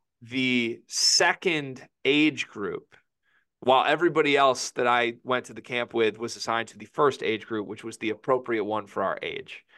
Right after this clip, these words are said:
So numbers, whatever the performance was, I was basically the first person at the cutoff that was not good enough for my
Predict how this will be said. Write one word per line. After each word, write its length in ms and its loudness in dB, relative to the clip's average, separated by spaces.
So 520 2
numbers, 640 4
whatever 460 4
the 60 -4
performance 500 -8
was, 300 -6
I 120 4
was 140 2
basically 520 0
the 240 -12
first 480 2
person 400 4
at 160 2
the 60 -8
cutoff 500 2
that 100 -6
was 160 -14
not 360 0
good 160 4
enough 360 0
for 100 -6
my 220 -2